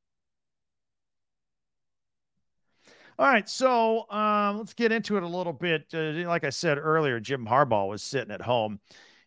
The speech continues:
and watching the game. Well, he wasn't at his home. Uh, I'll tell you where he was exactly when he was watching the game against East Carolina, riding out his suspension. We'll get into that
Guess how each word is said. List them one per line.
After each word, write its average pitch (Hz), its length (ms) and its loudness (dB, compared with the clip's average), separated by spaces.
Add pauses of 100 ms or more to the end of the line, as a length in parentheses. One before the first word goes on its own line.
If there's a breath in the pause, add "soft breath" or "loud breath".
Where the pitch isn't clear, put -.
(100)
and 113 640 -2
watching 120 480 0
the 110 80 -8
game. 131 180 0
Well, 220 140 8
he 220 80 10
wasn't 220 300 6
at 123 120 -2
his 143 220 2
home. 98 420 -2
Uh, 120 40 -2
I'll 135 240 6
tell 170 180 6
you 135 80 4
where 127 140 4
he 113 80 0
was 110 220 -4
exactly 95 760 -8
when 104 220 -14
he 104 80 -10
was 101 160 -14
watching 104 420 -2
the 98 400 -10
game 110 300 0
against 101 320 -8
East 113 160 -10
Carolina, 104 420 0
riding 104 320 4
out 101 160 0
his 98 180 -4
suspension. - 460 -4
We'll 104 60 -8
get 139 160 2
into 107 140 0
that 113 260 2